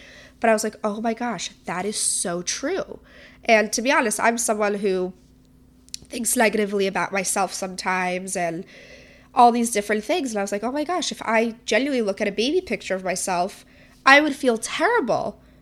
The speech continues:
if I would be thinking about that." I'm thinking about that, about that girl that I'm, that's staring back at me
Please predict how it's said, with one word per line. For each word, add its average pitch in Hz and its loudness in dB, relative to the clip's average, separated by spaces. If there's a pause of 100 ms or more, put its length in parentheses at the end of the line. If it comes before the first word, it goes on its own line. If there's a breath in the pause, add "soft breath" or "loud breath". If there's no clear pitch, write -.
(120 soft breath)
if 262 0
I 226 8
would 226 0 (360)
be 247 2
thinking 202 0 (360)
about 190 0
that." 175 -4
I'm 269 4
thinking 392 2
about 220 2
that, 220 0 (1120 soft breath)
about 269 8
that 233 4
girl 240 8
that 202 2
I'm, 196 -2 (220)
that's 214 0
staring 226 6
back 196 0
at - -4
me - -12